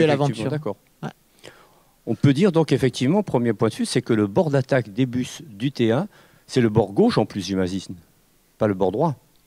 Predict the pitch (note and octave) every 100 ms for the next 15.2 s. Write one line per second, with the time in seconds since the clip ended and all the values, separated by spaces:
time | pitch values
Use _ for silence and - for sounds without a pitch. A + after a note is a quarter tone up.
0 | _ _ _ - A2+ - F#3+ A#3+ A#3 F#3
1 | G#3 A3 - A#3+ - G#3+ G#3 - F#3+ G3
2 | A3+ G#3 - G3 G#3+ G#3+ G3 F3+ F3+ F#3
3 | F3 G3+ F3 E3+ D#3 D#3 - C3+ E3 A#2+
4 | G#2+ D#3+ D#3 - E3 E3+ F#3+ - E3+ F#3+
5 | - E3+ D#3+ D#3+ D#3 D3+ C#3+ B2 C#3 _
6 | _ - G2+ - C3 E3 - G2+ B2 -
7 | - _ - - - _ _ _ _ _
8 | C#3+ F3 F3 F3 D3+ - A#3+ C4 F#3 A#3
9 | - F#3 D3+ C#3+ E3 F#3+ D#3+ C#3+ C#3+ C#3+
10 | C#3+ - G#3+ G3 F#3 F#3 - D#3+ D3+ C#3
11 | - A#3+ - F3+ F#3+ E3 C3+ D3+ - B3+
12 | G3+ F#3+ - F#3 E3 D3 C#3+ C#3 C3+ C#3
13 | C#3 C3 D#3+ A#3+ - E3+ D#3+ E3 - G#3+
14 | F3+ D#3 D#3 F3+ G#3 D#3 - F3+ E3 D3+
15 | -